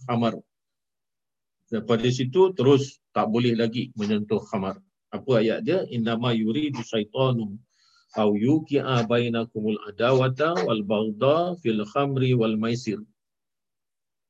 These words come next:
Sesungguhnya syaitan itu bermaksud hendak menimbulkan permusuhan dan kebencian di antara kamu lantaran meminum khamar dan berjudi.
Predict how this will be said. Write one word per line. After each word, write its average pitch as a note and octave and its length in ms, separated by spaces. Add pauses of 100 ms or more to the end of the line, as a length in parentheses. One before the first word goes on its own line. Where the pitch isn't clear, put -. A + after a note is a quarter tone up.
(540)
Sesungguhnya C#3 480
syaitan C#3 400
itu C3+ 240
bermaksud B2 540
hendak A#2 180
menimbulkan A#2 800
permusuhan A2+ 600
dan A2 160
kebencian A2+ 580
di G#2+ 80
antara G#2+ 560
kamu C3+ 380 (880)
lantaran A#2+ 480
meminum A#2 400
khamar C3 400
dan A2 240
berjudi. F#2+ 480